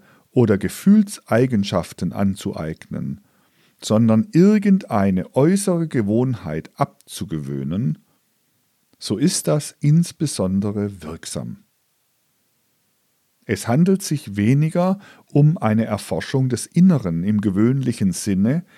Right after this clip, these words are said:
als vielmehr um eine Vervollkommnung der Eigenschaften, die man noch nicht genügend ausgebildet hat, und um eine Ergänzung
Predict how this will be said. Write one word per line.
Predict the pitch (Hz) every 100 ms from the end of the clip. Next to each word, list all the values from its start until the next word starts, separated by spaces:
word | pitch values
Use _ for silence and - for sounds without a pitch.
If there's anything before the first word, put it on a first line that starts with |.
| - -
als | 113 110 -
vielmehr | - - 202 208 165 101 104 123 135 - _ -
um | 143 143
eine | 120 117
Vervollkommnung | - 117 - 160 185 196 - - 107 101 95 92 85 73 - _ _ _ -
der | 98 98 95
Eigenschaften, | 98 107 131 - 131 - - 147 160 160 _ _ _ -
die | 113
man | 131 131 147 147
noch | 113 95 -
nicht | 120 180 - - -
genügend | 117 117 120 165 170 160 -
ausgebildet | 110 113 - - 92 95 87 73 -
hat, | 71 - - _ _ _ _ _ _ _ _ _ -
und | 131 139
um | 160
eine | 170 135 147
Ergänzung | 139 120 139 151 - 80 57